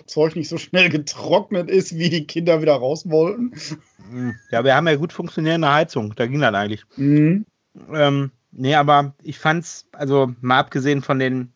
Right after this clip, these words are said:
Speaker 2: von der Anstrengung auf den Berg hoch, ich muss ja regelmäßig mit unserem Hund raus, ne? Und, ähm, ich fahre ja dann immer meistens in den Wald und Leute, also da muss ich sagen, ich bin eine Strecke, da war ich in Lembeck,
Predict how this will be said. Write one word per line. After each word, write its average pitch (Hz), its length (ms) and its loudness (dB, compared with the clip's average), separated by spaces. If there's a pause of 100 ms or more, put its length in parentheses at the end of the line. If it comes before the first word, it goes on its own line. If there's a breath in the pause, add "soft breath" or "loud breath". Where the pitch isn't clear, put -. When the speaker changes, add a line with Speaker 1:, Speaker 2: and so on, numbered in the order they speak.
Speaker 2:
von - 180 -8
der 117 140 -4
Anstrengung 151 600 -6 (1120)
auf 123 200 -10
den 127 420 0
Berg 151 360 2
hoch, 131 260 2 (380 loud breath)
ich 123 100 0
muss 147 160 2
ja 151 80 4
regelmäßig 147 380 0
mit 139 100 0
unserem 135 240 2
Hund 165 300 -2
raus, 92 320 -4
ne? 131 180 -4 (600 loud breath)
Und, 139 640 2
ähm, 135 420 2
ich 120 120 -10
fahre 147 160 4
ja 147 80 6
dann 135 140 4
immer 135 240 2
meistens 131 400 0
in 139 140 -10
den 120 40 -4
Wald 131 400 0 (160)
und 139 380 -10 (120)
Leute, 131 540 -2 (320)
also 135 180 -2
da 120 220 2
muss 214 160 0
ich 196 80 0
sagen, 170 460 0 (240)
ich 113 160 -8
bin 147 400 0 (440)
eine 160 240 2
Strecke, 165 300 -2
da 131 140 2
war 135 100 4
ich 135 80 -2
in 131 80 -2
Lembeck, 147 380 -2